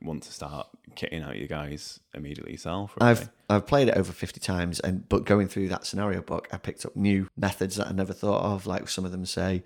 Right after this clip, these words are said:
Speaker 2: a stealth setup where you've got all your guys that, like, have stealth attacks
Speaker 1: Yeah.
Speaker 2: and knives and things. One of them is a night mission where you have to have night goggles and you're going up against guys where, that you have to identify as you're coming across them in the middle of the
Speaker 1: Yeah.
Speaker 2: night.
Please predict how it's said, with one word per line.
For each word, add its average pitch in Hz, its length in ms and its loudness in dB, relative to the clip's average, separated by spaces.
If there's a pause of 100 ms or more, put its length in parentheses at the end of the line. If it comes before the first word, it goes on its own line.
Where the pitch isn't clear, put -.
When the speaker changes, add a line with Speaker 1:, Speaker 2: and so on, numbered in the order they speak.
(160)
Speaker 2:
a 92 40 -6
stealth 107 400 2
setup - 480 0
where 90 120 -6
you've 87 100 -8
got - 140 -2
all 98 80 0
your 92 80 0
guys 90 240 -2
that, 90 260 -4
like, 87 140 -2
have 82 140 -6
stealth 92 280 -2
attacks 92 400 0
Speaker 1:
Yeah. 82 80 -2
Speaker 2:
and 87 80 -2
knives 95 380 2
and 92 100 -2
things. 92 240 2 (140)
One 92 200 4
of 90 60 4
them 92 80 6
is 87 120 2
a 87 40 2
night 98 340 4
mission 113 480 2
where 98 140 0
you 95 360 -2
have 95 160 -2
to 82 60 -2
have 85 120 -2
night 101 220 2
goggles 98 380 2
and 92 100 -2
you're 90 80 -2
going 92 180 -2
up 87 100 -6
against - 300 -6
guys 87 420 -6
where, 90 200 -8 (100)
that - 160 -8
you 92 180 -2
have 87 140 -6
to - 80 -2
identify 92 640 2
as 87 180 -2
you're 85 180 -6
coming 90 240 -10
across 92 280 -8
them 98 100 -8
in 90 60 -4
the 87 80 -4
middle 85 160 -2
of 80 100 -4
the 92 60 0
Speaker 1:
Yeah. 98 60 0
Speaker 2:
night. 92 120 -4